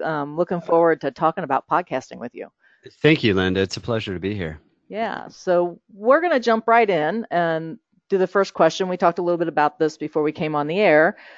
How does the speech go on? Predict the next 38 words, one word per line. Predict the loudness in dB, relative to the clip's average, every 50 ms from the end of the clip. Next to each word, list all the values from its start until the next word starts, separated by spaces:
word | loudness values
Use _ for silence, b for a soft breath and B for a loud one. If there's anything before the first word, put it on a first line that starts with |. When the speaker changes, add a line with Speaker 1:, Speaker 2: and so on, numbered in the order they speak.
| B B B
Speaker 1:
Um, | -2 0 0 2 0 -2 -4 -8 -4 0
we | 2 4
wanna | 4 4 4
explore | 2 0 -2 -6 0 4 4 4 4
podcasting, | 6 4 4 4 4 2 0 0 0 -2 -2 -4 -4 -4 -6 -8 _ _ _ _ _ -2
and | 2 4 4 4 4 2 0 -4 -4 -2
I | 2
want | 2 2 2 2 0
you | -4
to | -2
talk | 2 2 2 4
a | 4 4
little | 4 4 6
bit | 4 4 4
about | 2 2 4 4 4 4 4 2
what | 0 -2
are | -2
some | -2 -2 -2 0
of | 2
the | 2 2
essentials | 2 0 -2 -4 -4 -4 -4 -4 -4 -6 -6 -6
for | -8 -12
podcasting? | -6 -4 -2 -2 -2 -4 -6 -8 -8 -4 -4
What | -4 -4
do | -4 -2
people | 0 0 2 4 4 4
Speaker 2:
Mm-hmm. | 4 2 0
Speaker 1:
need | 0 -2 -2 -4
to | -6
do? | -2 2 2 4 4
Because | 2 2 0 0 2 4
I | 4 4
think | 4 2 0 -2 -2 _
people | -2 0 2 2 2
think | 2 2 0 0
this | 0 -2 -2 -2
is | -2 0
a | -2